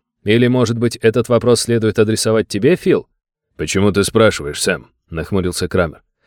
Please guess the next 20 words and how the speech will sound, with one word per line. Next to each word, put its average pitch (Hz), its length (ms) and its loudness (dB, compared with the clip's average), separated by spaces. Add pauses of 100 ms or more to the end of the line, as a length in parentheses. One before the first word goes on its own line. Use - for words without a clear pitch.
(280)
"Так, - 500 -4 (180)
болтают 123 580 2
разное. 107 420 0 (220)
Сегодня 160 380 2
пришла 151 380 2
новая 143 340 4
партия 131 360 2
старателей. 127 640 0 (180)
Они 117 260 2
были 120 160 4
здорово 120 360 2
напуганы, 120 520 0
рассказывают 123 520 2
какие-то 110 400 -4
страсти 131 460 -2
про 104 240 -2
черного 110 440 0
дьявола 117 520 0
и 104 80 -2
висельников. 160 640 -6